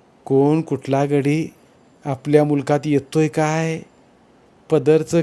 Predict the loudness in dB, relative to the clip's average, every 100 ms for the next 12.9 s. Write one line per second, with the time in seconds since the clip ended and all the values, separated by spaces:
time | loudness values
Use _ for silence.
0 | -2 -2 -2 -2 -2 -4 0 0 2 4
1 | 4 4 2 0 -2 -4 0 0 0 -4
2 | -2 0 2 2 0 0 -2 0 0 -2
3 | -6 -8 -12 -18 _ _ _ _ _ _
4 | _ _ _ _ _ _ _ -14 -6 -4
5 | -4 -8 _ _ _ _ _ _ _ _
6 | _ _ _ -10 2 4 4 4 2 2
7 | 0 -2 -2 -2 0 0 0 -6 -8 -12
8 | -18 -20 _ _ _ _ _ _ _ _
9 | _ _ _ _ _ _ _ _ 0 2
10 | 2 0 0 -2 -2 -4 -2 -4 -6 -8
11 | -12 -20 _ _ _ _ _ _ _ _
12 | _ _ _ _ _ -8 -4 0